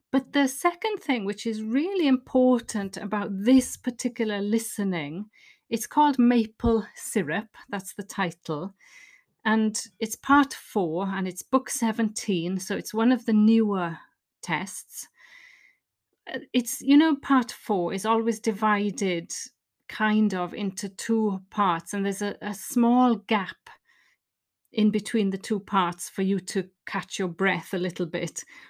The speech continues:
Well, the final half of this is a description of how maple syrup is made. Now,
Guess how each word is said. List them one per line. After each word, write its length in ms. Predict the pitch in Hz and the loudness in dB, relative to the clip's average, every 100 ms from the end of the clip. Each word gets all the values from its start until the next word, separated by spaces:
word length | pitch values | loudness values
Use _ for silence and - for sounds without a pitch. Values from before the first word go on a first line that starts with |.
| _ | _
Well, 280 | 233 233 - | 2 2 2
the 100 | 233 | -2
final 760 | 233 - - 285 311 349 330 262 | -4 0 4 4 4 2 0 -2
half 640 | - 247 240 247 226 - 214 | -2 0 2 0 -2 -10 -8
of 240 | 196 - | -8 -4
this 340 | 190 170 - | -4 -4 -8
is 240 | - 214 214 | -6 -4 -4
a 60 | |
description 1120 | 208 214 - - 254 240 - - - 180 156 - _ _ _ | -4 -6 -8 -4 0 0 -2 -8 -4 -4 -6 -12 _ _ _
of 200 | 214 202 | -2 -2
how 380 | - 220 214 220 | -2 2 4 6
maple 500 | 214 208 - - 277 | 4 2 0 -2 -2
syrup 500 | - - 185 180 185 | -2 -2 -2 -2 -4
is 260 | 196 196 196 | -4 -2 2
made. 600 | 196 202 202 180 156 - - - _ | 2 4 2 0 -4 -8 -12 -20 _
Now, 280 | 233 214 175 | 2 2 0